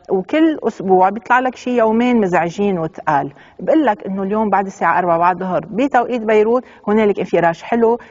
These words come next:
بترجع لك البسمة، الضحكة، آه، بتنبسط وبتفرح، وإذا زعلان من حدا بيصالحوك. الأكثر حظا ثلاثة، أربعة وخمسة أدار مارس، بالإضافة لجميع مواليد شباط فبراير، هذا طبعا بعد الظهر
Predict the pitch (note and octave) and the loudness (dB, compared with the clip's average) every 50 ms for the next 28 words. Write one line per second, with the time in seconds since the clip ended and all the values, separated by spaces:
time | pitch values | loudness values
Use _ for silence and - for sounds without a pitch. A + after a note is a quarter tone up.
0 | - - - - G3 F#3 - G3 G3 G3 F#3 - F#3+ F3+ E3+ G3+ G#3 - - A3 | -20 -12 -4 -2 -2 0 2 2 2 2 0 -2 -4 -4 -2 -2 -4 -4 -4 -4
1 | G#3+ A3+ A3+ - D#3+ D3+ F3 G#3 A#3 - - - - A#3 A#3+ B3 B3 - - - | -2 -2 -2 -4 -6 -6 -2 -4 -4 -4 -4 -2 0 2 2 2 0 -6 -20 -18
2 | _ - F#3 F#3 F3+ F3 E3+ D#3 - - - - G3+ F#3 F#3 A3+ B3+ - B3+ B3 | _ 0 2 2 4 4 2 0 -2 -4 -4 -2 0 2 2 2 0 2 0 0
3 | B3 - - - E3+ - - A#3 A3+ - A3+ A3 A3 B3 - - - - - _ | 0 -2 -8 -14 -8 -2 -2 -2 -2 0 0 2 2 2 0 -4 -16 -20 -20 _
4 | - F#3+ G#3 G#3 G3+ G3 G3 F#3+ - - - - _ _ - - G3+ A3 G3 F#3 | -4 0 2 4 4 4 2 0 -2 -8 -18 -20 _ _ -10 -6 -2 2 2 2
5 | D#3+ - F3+ F#3+ F#3+ F3+ G3+ A#3 B3+ A3+ A3 G#3 - - G3+ F#3+ G3 G3 G3 G3 | 2 0 0 0 0 0 0 -2 -4 -6 -6 -8 -6 -4 -4 0 0 0 -2 -2
6 | - - _ - - F#3 E3+ - F3+ D#3 D3+ D3+ - - B2 - - - - - | -8 -18 _ -6 -4 -2 -2 0 0 0 0 -2 -6 -10 -12 -12 -12 -16 -20 -20
7 | _ _ - - - - - - F#3+ G#3+ A3+ A#3 - B3+ A#3 - - A3+ G#3 A#3 | _ _ -20 -20 -20 -16 -8 -4 -2 -2 -2 -4 -6 -10 -10 -8 -8 -8 -6 -6
8 | A3 G#3+ - G#3+ G3+ - G3 G3 G3 G3 F#3+ F#3 F3+ - G3+ F#3+ - - - - | -8 -6 -6 -8 -6 -4 -4 -2 -2 -2 -4 -4 -4 -8 -12 -14 -10 -8 -6 -4
9 | E3+ E3 E3+ E3+ E3 D#3+ - - E3+ F3 F3+ F3+ G3 A3 B3 C4+ - - - E3+ | -4 -4 -2 -2 -2 -2 -4 -6 -8 -4 -2 0 2 2 0 -2 -4 -8 -12 -8
10 | - - F3 F3+ F3+ F3 - F#3 E3+ E3+ E3 F3+ E3+ F3+ F3+ F3+ F3+ E3+ D#3+ D#3+ | -4 -2 0 0 0 0 0 -6 -8 -6 -6 -6 -6 -4 -4 -4 -2 0 0 0
11 | D#3+ F3 F3+ - - - - E3+ E3+ E3 - F3+ D#3+ E3 E3 D3 C#3+ C#3 - F3 | 0 -2 -4 -6 -8 -6 -2 -2 -2 -2 -2 -4 -2 0 0 0 0 -2 -6 -8
12 | E3+ E3 E3 D#3+ - D#3 D#3+ D#3 D3+ E3+ E3+ D3+ D3 D3 C#3+ C#3+ - - - - | -6 -6 -4 -2 -2 -2 -4 -4 -6 -4 -2 -2 -2 -2 -4 -10 -10 -12 -12 -12
13 | - | -12